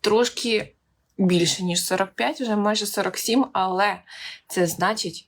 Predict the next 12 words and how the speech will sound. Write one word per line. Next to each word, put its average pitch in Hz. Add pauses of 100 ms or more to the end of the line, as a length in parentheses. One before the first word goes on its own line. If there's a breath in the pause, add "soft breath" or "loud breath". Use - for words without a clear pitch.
(140)
що -
ми 160
з 165
вами 185
сьогодні 180 (420 loud breath)
спілкуємось 196
і 190
говоримо 190 (580 loud breath)
про 180
щось 226
надихаюче 185
нас. -